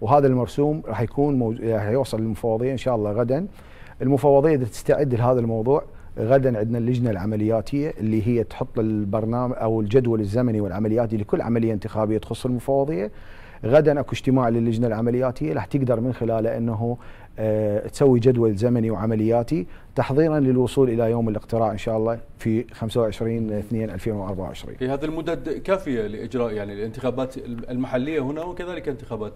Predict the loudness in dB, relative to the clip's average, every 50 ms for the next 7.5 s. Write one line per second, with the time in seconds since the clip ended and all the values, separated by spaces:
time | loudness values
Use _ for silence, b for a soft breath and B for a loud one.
0 | -10 -8 -8 -8 -8 -8 -10 -12 -14 -16 -18 b b b b b -6 -4 -4 -4
1 | -6 -10 -10 -10 -12 -12 -14 -18 -18 -10 -4 -2 0 0 0 -2 -6 -8 -8 -6
2 | -2 -2 -2 0 0 0 0 0 -2 -4 -4 -2 0 0 0 0 -2 -4 -6 -4
3 | 0 0 2 2 2 0 -2 -2 -2 -2 -2 0 0 0 2 2 2 2 2 2
4 | 2 2 2 2 2 2 0 -2 -2 -2 0 0 0 0 -2 -4 -4 -2 0 2
5 | 4 4 2 2 0 -2 0 0 0 2 2 4 4 2 2 0 -2 -2 0 0
6 | -2 0 0 0 0 0 0 -2 -4 -4 -2 -2 -2 -2 0 0 0 0 0 0
7 | -2 -2 -2 -4 -4 -2 -2 -2 -4